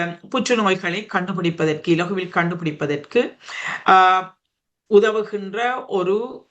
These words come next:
ஒரு, ஆம், நடைமுறை என்று சொல்லலாம். வளர்ந்து வரும் நாடுகளில், அதாவது இலங்கை, இந்தியா போன்ற நாடுகளில் இதை பெரிதாக செய்வது இல்லை. எனவே சில வேளைகளில் நாங்கள் அங்கிருந்து புலம்பெயர்ந்து வந்தவர்கள் அதில் பெரிய, பெரிய ஆர்வம் காட்டுவது இல்லை.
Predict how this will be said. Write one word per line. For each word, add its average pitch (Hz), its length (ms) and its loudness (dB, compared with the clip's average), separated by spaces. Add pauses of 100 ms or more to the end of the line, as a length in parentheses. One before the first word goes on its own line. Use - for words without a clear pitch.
ஒரு, 190 640 4 (160)
ஆம், 165 680 0
நடைமுறை 190 760 0
என்று 175 220 -4
சொல்லலாம். 170 460 -4 (540)
வளர்ந்து 269 340 4
வரும் 247 200 0
நாடுகளில், 202 880 -4 (120)
அதாவது 185 400 4
இலங்கை, 190 340 -2
இந்தியா 185 240 -2
போன்ற 180 240 -8
நாடுகளில் 170 640 -2
இதை 196 360 0
பெரிதாக 202 580 0
செய்வது 196 400 -6
இல்லை. 175 460 -8 (340)
எனவே 247 420 4
சில 240 220 -2
வேளைகளில் 226 440 -2
நாங்கள் 202 320 -4
அங்கிருந்து 196 460 -2
புலம்பெயர்ந்து 185 540 -4
வந்தவர்கள் 170 640 -2 (260)
அதில் 214 480 0
பெரிய, 208 360 -2
பெரிய 202 320 -2
ஆர்வம் 208 440 -2
காட்டுவது 175 460 -6
இல்லை. 165 320 -8